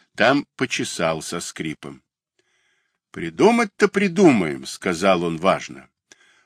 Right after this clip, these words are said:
"Но тут одним балакарем не обойтись, придётся тебе второй тащить". Они взялись и так и сяк раскидывать мозгами, что бы такое придумать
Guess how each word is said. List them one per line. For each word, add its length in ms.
"Но 160
тут 460
одним 720
балакарем 920
не 100
обойтись, 800
придётся 640
тебе 320
второй 400
тащить". 580
Они 280
взялись 640
и 100
так 360
и 60
сяк 400
раскидывать 640
мозгами, 680
что 400
бы 120
такое 380
придумать 640